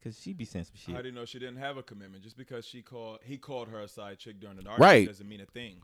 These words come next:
Speaker 3: Did
Speaker 1: What
Speaker 3: you, did you saw, you, you saw how she reacted? She acted like she was about to, she was like, "Nigga, what, uh, side?"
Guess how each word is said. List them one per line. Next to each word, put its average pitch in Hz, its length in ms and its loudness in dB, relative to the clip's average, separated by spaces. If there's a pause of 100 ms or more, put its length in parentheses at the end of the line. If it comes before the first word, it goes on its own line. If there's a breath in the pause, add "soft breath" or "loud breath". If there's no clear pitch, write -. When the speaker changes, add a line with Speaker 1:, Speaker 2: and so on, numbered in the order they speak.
Speaker 3:
Did 175 160 12
Speaker 1:
What 180 80 8
Speaker 3:
you, - 80 -6
did 165 140 10
you 233 80 12
saw, 240 320 12
you, 185 140 8
you 196 160 8
saw 214 200 12
how 214 120 12
she 202 160 8
reacted? 175 500 12 (600)
She - 180 4
acted 494 160 12
like 233 120 12
she - 100 10
was 440 60 10
about 285 180 8
to, 453 100 -8
she 480 60 0
was 523 140 0
like, - 120 8
"Nigga, 523 240 4
what, 554 300 0
uh, - 380 -14
side?" - 220 0